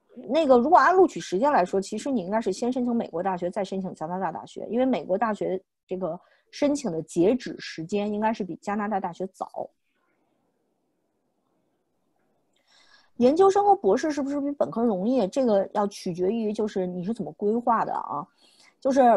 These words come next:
比如说本科的话呢，呃，好，我先说一下这个各自的优劣啊。本科生的好处是，基本上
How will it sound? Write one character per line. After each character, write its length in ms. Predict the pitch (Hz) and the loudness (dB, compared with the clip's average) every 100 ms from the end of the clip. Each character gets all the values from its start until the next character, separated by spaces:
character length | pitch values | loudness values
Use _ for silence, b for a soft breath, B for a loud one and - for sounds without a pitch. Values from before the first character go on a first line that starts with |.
| - | 4
比 40 | 214 | 2
如 140 | 214 | 2
说 420 | 262 269 277 269 - _ | 6 8 8 4 0 _
本 160 | 190 175 | 0 2
科 160 | 254 | 4
的 120 | 311 294 | 4 6
话 160 | 262 | 4
呢， 400 | 233 202 202 202 - _ | 4 4 2 0 -4 _
呃， 840 | - 202 190 185 185 180 175 170 170 _ _ _ _ _ | 0 4 4 4 4 2 2 0 -4 _ _ _ _ _
好， 280 | - 214 185 | 0 4 6
我 140 | 196 | 4
先 140 | 190 294 | 0 0
说 140 | 311 | 0
一 40 | |
下 160 | 294 220 | 2 2
这 140 | 214 | 4
个 140 | 196 190 | 2 2
各 180 | 277 240 | 0 0
自 100 | 233 | 2
的 80 | |
优 200 | 196 240 | 2 2
劣 100 | 240 | 0
啊。 300 | 170 - 175 - b b b - | -2 -4 -12 -14 b b b 2
本 160 | 240 | 4
科 200 | 226 349 | 6 4
生 120 | 370 403 | 4 2
的 80 | |
好 240 | - - - | 0 0 -4
处 160 | - 202 | -2 -4
是， 340 | - 175 147 - _ _ _ _ _ | 0 0 0 -6 _ _ _ _ _
基 180 | - 330 | 0 4
本 160 | 277 170 | 4 4
上 260 | 202 208 | 4 4